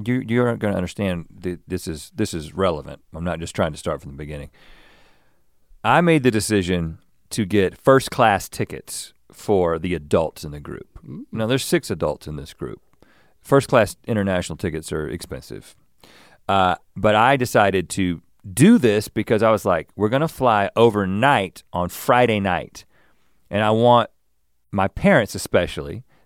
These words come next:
Speaker 2: Get
Speaker 1: to
Speaker 2: some
Speaker 1: be able
Speaker 2: sleep.
Speaker 1: to sleep," because getting a good night's rest helps so much with that adjustment to
Speaker 2: Yeah.
Speaker 1: the time change. They didn't sleep at all. Like, my mom may have slept for, like, thirty minutes, even though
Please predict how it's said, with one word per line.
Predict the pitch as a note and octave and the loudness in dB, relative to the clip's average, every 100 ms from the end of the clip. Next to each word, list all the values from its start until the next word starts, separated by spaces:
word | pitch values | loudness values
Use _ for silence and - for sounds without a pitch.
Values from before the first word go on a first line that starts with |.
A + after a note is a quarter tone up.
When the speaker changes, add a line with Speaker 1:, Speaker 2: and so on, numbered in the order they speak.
| _ | _
Speaker 2:
Get | C3 | -4
Speaker 1:
to | |
Speaker 2:
some | - | 2
Speaker 1:
be | B2 | 4
able | A#2+ G#2+ | 4 4
Speaker 2:
sleep. | G2+ | 0
Speaker 1:
to | G2+ | -4
sleep," | - - D#3 D3+ - - - _ _ _ _ | -8 -6 0 0 0 -12 -20 _ _ _ _
because | G#2 C3 A2 F#2 | 0 2 2 0
getting | G2+ B2 F3+ F3+ | 0 2 4 4
a | B2 | 4
good | G#2 C3+ G#2+ | 4 4 2
night's | A2+ A2 - | 0 0 -2
rest | F2 A2+ F#2 - - _ _ _ _ _ _ _ | 2 2 2 -2 -14 _ _ _ _ _ _ _
helps | - A2+ | -6 -4
so | - D3 C#3 | 0 2 4
much | A2+ F#2 | 2 0
with | G2 | -4
that | F2+ F2 | -2 -2
adjustment | D#2 G2 F2 E2 - | -4 -4 -4 -8 -12
to | - D#2+ D2 - | -8 -8 -8 -8
Speaker 2:
Yeah. | A2 F#2 _ _ _ _ | -8 -8 _ _ _ _
Speaker 1:
the | - | -12
time | - E3 | -4 -4
change. | - D#2 C#2 - _ _ _ - | -4 -8 -12 -18 _ _ _ -6
They | A2+ | 0
didn't | F#3+ F3 A2 | 2 2 -2
sleep | - C#3 C#3 | -4 -2 -2
at | G#2+ | -4
all. | G2+ D3+ - - _ _ | -6 -10 -16 -20 _ _
Like, | A2 | -8
my | A#2 | -6
mom | A#2+ B2+ C#3+ | -2 0 2
may | C3 | 2
have | A2 | 0
slept | - A#2 - | 0 -2 -2
for, | |
like, | F#2 - | -4 -6
thirty | - B2+ A#2 A2 | -6 0 2 0
minutes, | F#2 F2+ E2+ - G#2 | -2 -4 -8 -12 -8
even | G2+ G#2 | -6 -2
though | F#2+ D#2+ | -2 -4